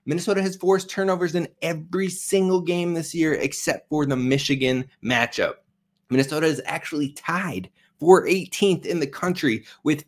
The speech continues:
fifteen turnovers gained. And this Gophers team has also been improving on the pressures. Last year, we couldn't get the sacks to the quarterback. In fact, we had nineteen total sacks in thirteen total games.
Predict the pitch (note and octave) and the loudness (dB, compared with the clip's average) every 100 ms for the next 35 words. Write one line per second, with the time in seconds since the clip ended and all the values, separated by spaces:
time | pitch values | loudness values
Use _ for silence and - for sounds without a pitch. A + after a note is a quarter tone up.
0 | - E3+ E3+ - F3+ E3+ D3 E3 D#3+ C#3+ | 2 2 2 -2 0 0 0 -2 0 2
1 | B2+ A#2+ C3+ C3 A#2 A2+ - - - C#3 | 0 -2 -4 -2 -4 -6 -12 -20 -4 -2
2 | D3+ E3 - D3 E3+ E3+ D#3+ D3+ - G3 | 0 -2 -2 0 0 0 -4 -4 -2 0
3 | F3+ C#3 - - D3 D3 _ - D#3 F3+ | 2 0 -4 -8 -6 -6 _ -2 0 0
4 | F3+ F3+ E3 E3+ D#3+ C#3+ F3 F#3 E3 D3 | 0 0 2 2 0 0 0 2 2 -2
5 | C#3+ D#3+ C#3+ - D#3 D#3 G#2 F#2 - D3+ | 0 -2 -2 0 0 2 -2 0 2 2
6 | F3 F3+ E3+ E3+ D#3+ - G3 F3+ F#3 - | 2 0 -2 -2 -8 -4 0 2 0 -4
7 | _ - D3+ - C#3 C#3+ - C#3+ C#3+ - | _ 0 0 0 -8 -6 2 4 2 -2
8 | - C3 - C#3 B2 A2+ B2+ C#3+ C#3+ E3 | -4 -4 2 2 2 0 -4 -4 -4 -4
9 | E3 C#3+ B2 C#3 E3 - D#3 E3 D#3 D3 | 0 -2 0 -2 -2 -6 -4 -4 0 0
10 | C#3+ C#3 B2+ A#2 G#2+ - _ - - - | 0 0 0 0 0 -8 _ -20 -20 -2
11 | C#3+ C#3+ C#3 C3+ - - B2+ B2 A#2+ A2+ | 0 0 2 0 0 -2 -2 0 0 0
12 | G#2 B2 B2 F2+ - | 0 -2 -2 -4 -10